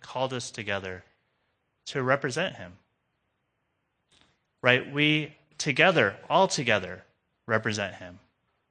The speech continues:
Right? And I think this is really also the heart of Paul. That Paul, when he talks about you and to the Ephesians, these things, he's not just saying you as individuals, but you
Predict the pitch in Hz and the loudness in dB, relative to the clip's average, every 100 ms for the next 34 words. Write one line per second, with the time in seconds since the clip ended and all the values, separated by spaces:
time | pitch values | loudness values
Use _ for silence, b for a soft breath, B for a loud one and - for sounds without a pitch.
0 | _ _ _ _ _ _ _ _ 135 151 | _ _ _ _ _ _ _ _ 4 6
1 | 170 170 196 180 180 - 160 147 160 143 | 4 4 2 2 0 0 -2 -4 0 4
2 | 143 151 127 107 117 104 98 104 82 85 | 4 2 0 0 2 0 -4 -10 -12 -16
3 | _ _ _ _ B B B 139 131 180 | _ _ _ _ B B B 2 4 6
4 | 185 165 147 - 139 135 131 117 117 113 | 6 4 0 0 0 0 0 0 0 -2
5 | 120 120 107 101 98 98 - 110 104 110 | -2 0 -2 -6 -10 -10 -8 -6 -4 -4
6 | 110 101 104 107 101 98 175 180 190 185 | -4 -8 -12 -12 -12 -8 -4 0 0 0
7 | - 156 131 120 131 135 127 117 113 110 | 0 0 0 0 0 2 0 0 -2 -4
8 | 101 123 131 98 90 95 - _ _ _ | 0 0 0 -2 -4 -10 -14 _ _ _
9 | _ _ _ _ 147 143 135 143 139 135 | _ _ _ _ -2 0 0 2 2 0
10 | 127 | -6